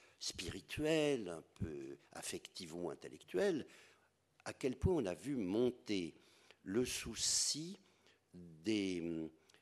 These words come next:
euh, des musées d'écriv-, des musées d'écri-, des maisons d'écrivains, par exemple. Euh, c'est-à-dire le lieu où,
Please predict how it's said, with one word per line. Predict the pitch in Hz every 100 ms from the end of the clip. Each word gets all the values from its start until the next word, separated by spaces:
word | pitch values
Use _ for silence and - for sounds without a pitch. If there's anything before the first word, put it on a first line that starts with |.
| _ -
euh, | 71 69 71 69 71 69 - _ _ _ - 50 50
des | - 95
musées | 92 85 95 117 - 80 73 _
d'écriv-, | - - - 95 -
des | 98
musées | 92 92 92
d'écri-, | 87 76 -
des | - 92
maisons | 95 92 95
d'écrivains, | 80 110 101 76 - _ _ -
par | -
exemple. | - - 62 - _ - - -
Euh, | 82
c'est-à-dire | 76 - 85 123
le | 80
lieu | 73 78 131 151 - -
où, | 196 180